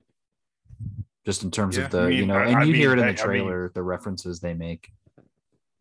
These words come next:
Speaker 2: Yeah, I mean, that, that's the only thing.
Speaker 1: Yeah,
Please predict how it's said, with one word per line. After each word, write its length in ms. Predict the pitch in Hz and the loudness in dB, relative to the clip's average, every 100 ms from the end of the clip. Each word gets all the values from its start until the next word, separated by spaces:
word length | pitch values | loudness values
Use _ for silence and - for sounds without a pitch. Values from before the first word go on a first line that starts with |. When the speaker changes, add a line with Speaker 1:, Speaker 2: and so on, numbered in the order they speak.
| _ _ _ _ _ _ _ _ | _ _ _ _ _ _ _ _
Speaker 2:
Yeah, 460 | 92 110 110 110 104 - | -10 -4 -2 0 -2 -6
I 80 | 104 | -10
mean, 320 | 110 104 104 87 | -6 -6 -8 -6
that, 180 | 107 | -6
that's 240 | 120 120 - | -2 -4 -4
the 180 | 110 101 | -8 -4
only 320 | 117 117 104 | -2 -2 -4
thing. 340 | - 82 78 - _ - - _ | -10 -16 -18 -20 _ -20 -20 _
Speaker 1:
Yeah, 240 | 101 90 | -2 0